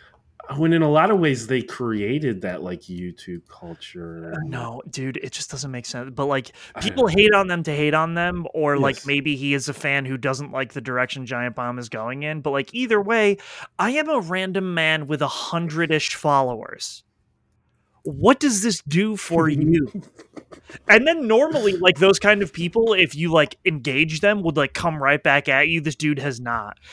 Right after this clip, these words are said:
Speaker 2: And
Speaker 1: Mm-hmm.
Speaker 2: then I made the mistake of looking at his, like, uh, his tweet history, and he
Speaker 1: Mm-hmm.
Speaker 2: also tweets at, like, random A E W wrestlers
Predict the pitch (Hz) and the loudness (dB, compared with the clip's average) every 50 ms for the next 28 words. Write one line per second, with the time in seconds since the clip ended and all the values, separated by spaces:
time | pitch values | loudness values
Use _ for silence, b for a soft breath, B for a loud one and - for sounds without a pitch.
0 | B B B B 208 214 226 269 330 359 339 294 240 226 185 156 147 170 185 190 | B B B B 6 8 8 8 6 8 8 8 8 8 6 2 -4 -4 -2 0
1 | 185 175 151 170 165 170 160 - - 175 170 156 - 160 123 127 127 147 165 156 | 0 0 -2 -4 -6 -6 -6 -6 -4 -4 -4 -4 -4 -6 -6 -6 -6 -4 -4 -2
2 | - 190 180 175 175 180 - 156 151 151 143 - - - 156 151 151 147 139 127 | -2 -4 -2 -2 -2 -2 2 4 4 4 2 0 -4 -4 0 0 0 0 -2 -4
3 | 120 123 139 135 135 131 123 123 117 - - - _ _ _ _ _ _ - 151 | -8 -6 -4 -2 -2 -2 -2 -4 -8 -14 -20 -20 _ _ _ _ _ _ -8 -8
4 | 135 127 120 117 110 107 104 - - - - - - _ - 160 165 139 - - | -6 -6 -8 -10 -10 -10 -12 -12 -12 -12 -14 -16 -18 _ -10 -8 -8 -8 -8 -10
5 | - - - 156 175 202 - 165 180 226 220 - - 233 220 226 240 254 262 262 | -12 -8 -6 -6 -6 -6 -4 -2 -2 -2 -2 -4 -6 -6 -4 -4 -4 -4 -6 -8
6 | - B B B B B B 220 214 165 160 240 - - 185 196 240 277 - 339 | -10 B B B B B B 6 6 6 4 2 0 2 4 6 6 6 4 2
7 | 311 - - - - 208 214 185 - - 202 - 180 175 - - 135 123 143 151 | 0 0 -2 -4 -4 -4 -4 -2 0 0 0 2 2 2 2 0 -2 0 2 2
8 | 165 175 170 175 170 160 151 123 151 170 175 170 160 160 151 135 120 131 135 147 | 2 2 0 -2 0 0 0 2 2 0 0 0 -2 -4 -6 -4 -2 0 0 0
9 | 135 135 123 120 117 110 107 110 - - - - - - - - - - - - | 0 -2 -6 -6 -8 -10 -10 -10 -10 -8 -8 -8 -10 -10 -10 -10 -10 -12 -12 -14
10 | - - | -16 -12